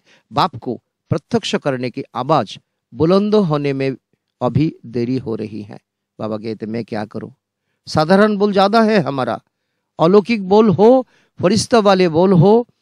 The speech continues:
अभी इस वर्ष इस पर अंडरलाइन करो। अंडरलाइन करना है, बाबा हमें होमवर्क देते हैं, टिप्स देते हैं, आगे बढ़ाने के लिए बाबा हमें उमंग भरता है। जैसे ब्रह्मा बाप को देखा ना,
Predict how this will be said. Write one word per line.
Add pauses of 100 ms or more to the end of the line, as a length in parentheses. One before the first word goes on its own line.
(240)
अभी
इस
वर्ष (400)
इस
पर
अंडरलाइन
करो। (540)
अंडरलाइन
करना
है,
बाबा
हमें
होमवर्क
देते
हैं,
टिप्स
देते
हैं, (280)
आगे
बढ़ाने
के
लिए
बाबा
हमें (420)
उमंग
भरता
है। (360)
जैसे
ब्रह्मा
बाप
को
देखा
ना,